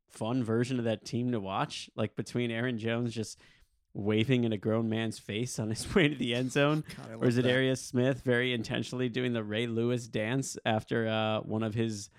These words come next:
Speaker 1: um, two sacks, was it? Um, on the game, since Ray
Speaker 2: Yes.
Speaker 1: Lewis said that the Packers, uh, front seven doesn't have any leadership, and, uh, Za'Darius, as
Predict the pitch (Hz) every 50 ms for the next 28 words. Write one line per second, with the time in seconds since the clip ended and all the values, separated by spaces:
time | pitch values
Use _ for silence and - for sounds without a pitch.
0 | _ _ _ _ _ _ 131 123 113 113 110 107 104 104 104 101 - _ - -
1 | 147 165 - - - 254 214 - - - 302 269 202 226 226 - - - - -
2 | 139 139 135 131 127 127 123 120 120 120 120 - _ _ _ - _ _ 127 127
3 | 127 123 117 117 120 120 135 147 135 - - 117 113 113 110 117 117 113 113 113
4 | 120 117 - - - 123 117 104 113 104 - 110 110 107 107 104 - - 117 107
5 | 107 - 117 110 110 98 104 110 107 104 104 - 117 113 113 - - 117 110 110
6 | 113 110 107 107 110 107 104 98 98 107 110 113 113 - - 117 120 - - 110
7 | 101 101 101 - _ _ _ _ _ _ _ _ _ _ _ _ - 104 101 101
8 | 98 98 101 - - 120 107 104 98 107 107 107 107 107 107 - - 110 104 98
9 | 95 - -